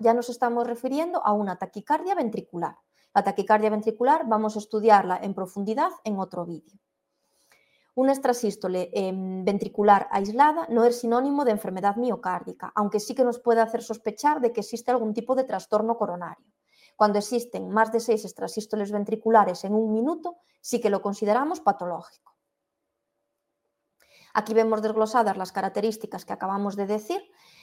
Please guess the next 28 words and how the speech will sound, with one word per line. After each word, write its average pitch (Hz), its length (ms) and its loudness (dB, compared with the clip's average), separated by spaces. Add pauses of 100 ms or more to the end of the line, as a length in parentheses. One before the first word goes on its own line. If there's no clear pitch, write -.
(120)
y - 120 2
vamos 214 440 2
a, 214 320 6
mm, 202 560 -6
a, 220 200 2 (260)
em, 202 500 2
a 208 120 0
decir 208 260 0
que 190 60 -4
las 190 120 -6
características 202 840 -2
típicas 202 400 -4
de 202 60 -2
estas 208 200 -4
extrasístoles 302 720 -2
son 180 320 -8 (380)
los 208 180 4
latidos 202 480 2
adelantados 202 640 4
o 175 80 -4
prematuros, 190 720 -2 (520)
no 240 200 6
van 226 160 6
precedidas 214 560 -2
de 190 120 -4
una 190 280 0
onda 185 320 0
P, 381 240 0